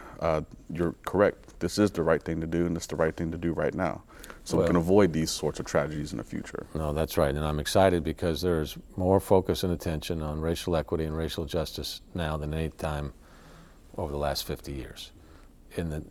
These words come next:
Speaker 2: civil rights movement of nineteen sixties, we didn't get it right as a country.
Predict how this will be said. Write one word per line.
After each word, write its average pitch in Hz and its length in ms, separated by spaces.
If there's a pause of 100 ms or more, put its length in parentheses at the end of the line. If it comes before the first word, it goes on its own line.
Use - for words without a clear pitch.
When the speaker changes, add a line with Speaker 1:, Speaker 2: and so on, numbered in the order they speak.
(120)
Speaker 2:
civil 101 280
rights 85 320
movement 90 340
of 78 60
nineteen 80 420
sixties, 87 580 (120)
we 101 120
didn't 85 200
get 82 160
it 76 80
right 76 220
as 69 160
a - 20
country. - 440